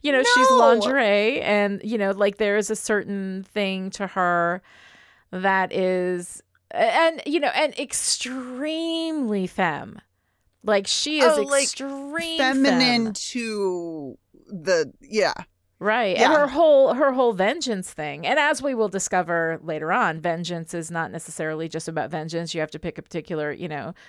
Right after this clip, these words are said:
Speaker 1: major. <laughs> Like, you know,
Speaker 2: <laughs> Yeah,
Speaker 1: she
Speaker 2: you have to
Speaker 1: majors
Speaker 2: choose
Speaker 1: in
Speaker 2: your
Speaker 1: women's
Speaker 2: major.
Speaker 1: vengeance. Like,
Speaker 2: <laughs>
Speaker 1: she is, she is about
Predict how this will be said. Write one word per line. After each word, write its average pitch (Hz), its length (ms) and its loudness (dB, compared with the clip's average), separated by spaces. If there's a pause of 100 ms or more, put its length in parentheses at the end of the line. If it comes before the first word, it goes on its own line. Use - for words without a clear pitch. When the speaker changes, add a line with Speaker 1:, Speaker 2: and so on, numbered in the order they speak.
(160)
Speaker 1:
major. 175 540 -4
<laughs> - 80 -18
Like, - 260 -6 (220)
you 220 80 2
know, - 140 2
Speaker 2:
<laughs> - 20 2
Yeah, 494 80 2
Speaker 1:
she - 140 2
Speaker 2:
you - 60 4
have 190 80 0
to 196 60 4
Speaker 1:
majors 208 220 4
Speaker 2:
choose 208 240 4
Speaker 1:
in 202 120 2
Speaker 2:
your 185 80 -2
Speaker 1:
women's 208 260 2 (100)
Speaker 2:
major. 196 80 -4
Speaker 1:
vengeance. 226 560 0
Like, 190 320 0 (140)
Speaker 2:
<laughs> 605 160 4
Speaker 1:
she - 240 -2
is, 233 680 2 (180)
she - 260 0
is 262 120 0
about 185 840 0